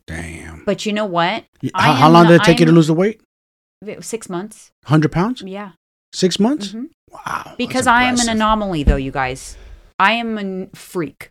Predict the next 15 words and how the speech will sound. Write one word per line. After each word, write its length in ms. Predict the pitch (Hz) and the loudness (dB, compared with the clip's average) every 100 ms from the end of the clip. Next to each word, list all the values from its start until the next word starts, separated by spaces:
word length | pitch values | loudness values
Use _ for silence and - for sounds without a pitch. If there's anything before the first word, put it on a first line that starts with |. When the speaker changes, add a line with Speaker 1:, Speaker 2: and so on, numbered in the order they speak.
| _ | _
Speaker 2:
when 160 | 165 165 | -4 -4
it 120 | - | -4
comes 240 | 208 214 | -6 -8
to 100 | - | -6
willpower. 720 | 170 156 165 - 190 190 202 220 | -4 -2 -2 -2 -2 -2 -4 -2
Speaker 1:
Yes, 220 | 110 107 | 0 2
she 180 | - 101 | 0 0
is. 80 | 92 | 0
Speaker 2:
So 100 | 87 | 0
it's 200 | - - | -2 -4
not 260 | 214 254 | -4 -4
good 200 | 220 240 226 | -2 -2 -2
to 60 | |
compare 440 | 208 196 175 190 190 | -8 -8 -6 -4 -4
yourself 600 | 180 175 - 175 165 | -4 -8 -4 -4 -6